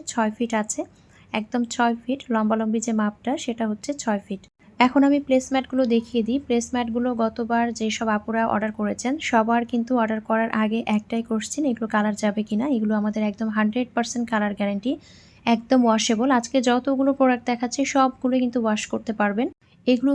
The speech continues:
কিন্তু একদম অরিজিনাল যে জুটটা হয় সেই জুটেরই কিন্তু এটা, এটা কিন্তু কোনো কাপড়ের না বা others যেগুলো আসলে রেপ্লিকা প্রোডাক্ট সেটাও না। যারা ইতিমধ্যে হাতে পেয়েছেন তারা তো বুঝতেই পেরেছেন। আমি এই জন্য একটু ক্লোজলি আপনাদেরকে বোঝানোর জন্য দেখিয়ে দিই, ব্যাক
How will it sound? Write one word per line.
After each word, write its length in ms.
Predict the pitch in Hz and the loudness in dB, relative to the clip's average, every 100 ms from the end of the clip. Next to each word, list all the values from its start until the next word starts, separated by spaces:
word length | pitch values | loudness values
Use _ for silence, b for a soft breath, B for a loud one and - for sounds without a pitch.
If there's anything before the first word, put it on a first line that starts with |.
| 277 | 2
কিন্তু 260 | 285 277 294 - 247 | 0 0 -2 0 -2
একদম 340 | 240 - 277 277 233 | -4 -2 0 0 0
অরিজিনাল 460 | 240 254 262 269 269 | 0 0 0 2 2
যে 80 | 254 240 | 0 -2
জুটটা 320 | 226 226 - 233 | -2 -4 -6 -4
হয় 160 | 208 226 349 | -2 -4 -6
সেই 180 | - 254 226 | -2 0 0
জুটেরই 360 | 240 233 262 262 | -4 0 0 -2
কিন্তু 200 | 240 214 214 | -4 -4 -4
এটা, 140 | 208 262 277 | -6 -4 -4
এটা 120 | 233 233 | -6 -6
কিন্তু 160 | 220 233 | -8 -6
কোনো 120 | 233 233 | -8 -4
কাপড়ের 420 | 214 214 233 226 208 | -4 -2 -4 -2 -2
না 60 | 226 247 | -2 -2
বা 80 | 208 202 | -2 -2
others 260 | 202 233 - - | -6 -6 -6 -6
যেগুলো 260 | 226 220 220 | -6 -4 -4
আসলে 180 | 220 226 214 | -4 -4 -6
রেপ্লিকা 320 | 214 226 220 220 | -6 -6 -8 -8
প্রোডাক্ট 300 | 214 214 262 - | -8 -10 -10 -10
সেটাও 300 | 226 233 214 208 | -6 -6 -4 -6
না। 60 | 320 B B B - 226 | -10 B B B -4 -2
যারা 160 | 226 226 | 0 -2
ইতিমধ্যে 320 | 233 233 240 233 | -4 -4 -2 -4
হাতে 180 | 220 220 | -4 -6
পেয়েছেন 300 | 220 220 262 277 | -6 -4 -4 -4
তারা 160 | 220 214 | -4 -6
তো 40 | 220 214 | -6 -6
বুঝতেই 340 | 220 - 254 233 | -8 -4 -4 -4
পেরেছেন। 360 | 214 208 262 349 B B B - | -4 -4 -6 -10 B B B -2
আমি 140 | 226 247 240 | -2 0 -2
এই 80 | 240 | 0
জন্য 180 | 254 269 302 | 0 -2 -2
একটু 140 | 285 262 | -6 -10
ক্লোজলি 400 | - 254 262 262 254 | -4 -2 -2 -2 -4
আপনাদেরকে 340 | 240 226 233 233 | -4 -6 -6 -6
বোঝানোর 360 | 214 208 220 220 | -6 -6 -6 -8
জন্য 140 | 226 226 214 | -8 -8 -6
দেখিয়ে 280 | 208 - 220 208 | -6 -4 -6 -4
দিই, 120 | 277 B B B B B - | -8 B B B B B -4
ব্যাক 200 | 226 | -2